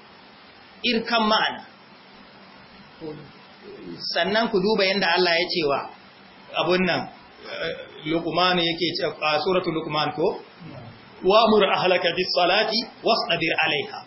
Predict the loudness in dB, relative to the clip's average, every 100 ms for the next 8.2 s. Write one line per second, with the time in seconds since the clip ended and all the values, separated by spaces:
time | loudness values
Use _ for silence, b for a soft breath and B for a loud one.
0 | -18 -20 -20 -20 -20 -20 -20 -20 -20 -20
1 | -20 -12 -2 2 4 4 2 0 0 -2
2 | -2 -4 -4 -4 -4 -2 -2 -2 -4 -4
3 | 0 0 0 -6 -4 -4 -2 -2 -2 -4
4 | -8 -14 -18 -20 -20 -20 -20 -20 -20 -20
5 | -20 -20 -20 -18 -2 2 2 2 -6 -18
6 | -20 -16 -14 -14 -16 -18 -16 -2 0 4
7 | 4 4 0 -2 0 0 0 -6 -18 -20
8 | -4 2